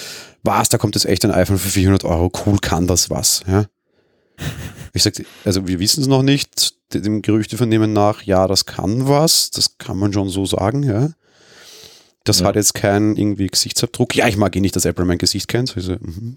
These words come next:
Speaker 1: nicht, dass es das nicht tischen würde oder danach nicht würde, weil ist,
Speaker 2: Mhm,
Speaker 1: ist
Speaker 2: mhm.
Speaker 1: egal, ja, völlig wurscht. Weißt du, das ist das technische Niveau dieser Leute, das sind auch die, die uns hier zuhören würden, alles in Ordnung.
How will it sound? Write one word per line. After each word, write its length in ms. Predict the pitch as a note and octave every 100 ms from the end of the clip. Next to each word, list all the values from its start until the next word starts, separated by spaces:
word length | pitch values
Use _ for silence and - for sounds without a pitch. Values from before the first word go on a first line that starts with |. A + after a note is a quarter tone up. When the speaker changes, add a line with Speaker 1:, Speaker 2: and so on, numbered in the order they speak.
| -
Speaker 1:
nicht, 200 | F2+ -
dass 120 | F#2
es 100 | F2+
das 120 | -
nicht 140 | F2 -
tischen 220 | G2 A2+
würde 180 | A#2 A#2+
oder 200 | G2+ F#2
danach 260 | F2+ F#2 G#2+
nicht 160 | A2+
würde, 180 | A#2 A#2
weil 80 | F2
ist, 100 | -
Speaker 2:
Mhm, 200 | G#2+ A#2+
Speaker 1:
ist 120 | -
Speaker 2:
mhm. 80 | A#2+
Speaker 1:
egal, 460 | G2 F2+ G#2+ A#2+ A#2
ja, 180 | A2 A2+
völlig 340 | - G#2 -
wurscht. 340 | G2+ G#2 - - - - - - - -
Weißt 220 | - G#2 -
du, 40 |
das 180 | - -
ist 140 | G2
das 80 | G2+
technische 340 | G2+ F2+ F#2+ F#2+
Niveau 220 | F#2 F#2+
dieser 180 | F2+ F#2
Leute, 300 | A2 B2 A2+
das 140 | A2
sind 100 | G2
auch 60 | F#2+
die, 120 | G2
die 80 | F#2
uns 160 | F2+
hier 160 | F#2 F2+
zuhören 280 | A#2+ A#2+ G#2+
würden, 180 | G#2+
alles 180 | A2 B2+
in 80 | G#2+
Ordnung. 260 | G2+ G#2+